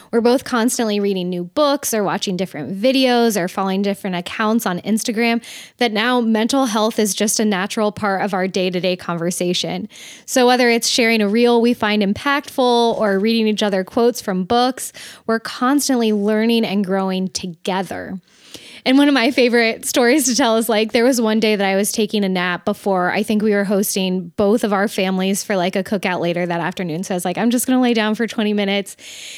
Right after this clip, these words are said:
And Mark comes in and wakes me up and immediately just starts, like, talking about, like, inner child healing and all these mental health things. And I was like, "I don't know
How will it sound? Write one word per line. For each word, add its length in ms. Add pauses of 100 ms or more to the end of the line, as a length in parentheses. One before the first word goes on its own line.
(260)
And 380
Mark 300
comes 320
in 500 (640)
and 340
wakes 320
me 160
up 260 (160)
and 140
immediately 640
just 200
starts, 360
like, 280
talking 400
about, 220
like, 260 (360)
inner 240
child 500
healing 1080
and 260
all 200
these 220
mental 320
health 300
things. 260
And 100
I 100
was 120
like, 200 (100)
"I 100
don't 180
know 280